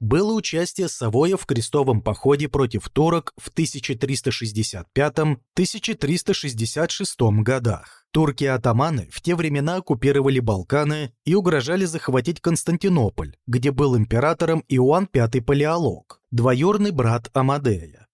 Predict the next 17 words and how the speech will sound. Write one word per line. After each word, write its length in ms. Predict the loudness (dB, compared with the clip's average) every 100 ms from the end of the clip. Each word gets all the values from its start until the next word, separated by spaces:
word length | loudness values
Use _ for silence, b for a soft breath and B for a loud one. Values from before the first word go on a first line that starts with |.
| -4
На 100 | 0
его 240 | 2 2
помощь 380 | 4 2 2 0
и 40 | -2
о 80 |
просьбе 540 | 0 0 0 -2 -8 -6
откликнулись 720 | -6 0 0 0 0 0 -2
как 200 | -2 -2
граф 280 | 0 0 0
Савойский, 760 | -2 0 2 0 -4 -6 -6 -6
так 240 | -2 -2 -2
и 80 | -4
папа 400 | 0 2 2 0 0
Урбан 480 | 0 2 0 0 -2
Пятый 420 | 0 0 2 -2
в 120 | -2
Авиньоне. 840 | -2 0 0 0 -2 -4 -8 -16